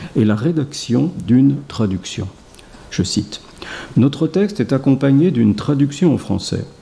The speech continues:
Le travail de la traduction est indispensable à quiconque prépare l'établissement d'une édition. On apprécie les difficultés du texte en s'imposant la tâche de le traduire.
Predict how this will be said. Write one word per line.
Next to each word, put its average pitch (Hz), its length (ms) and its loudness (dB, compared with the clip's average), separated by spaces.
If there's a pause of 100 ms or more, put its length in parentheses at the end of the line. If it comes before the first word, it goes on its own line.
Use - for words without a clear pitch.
(460)
Le - 140 2
travail 190 360 2
de 127 120 2
la 110 140 2
traduction 127 680 0
est 107 160 0
indispensable 117 920 0
à 110 60 0
quiconque 147 540 0
prépare 151 840 0
l'établissement 117 960 0 (140)
d'une 131 260 4 (540)
édition. 107 440 0 (800)
On 110 180 4
apprécie 160 600 0
les 104 120 2
difficultés 117 720 2
du 92 180 0
texte 123 600 -2
en 104 140 2
s'imposant 131 840 0 (120)
la 92 100 0
tâche 165 500 -4
de 113 60 2
le 131 160 2
traduire. 101 640 -4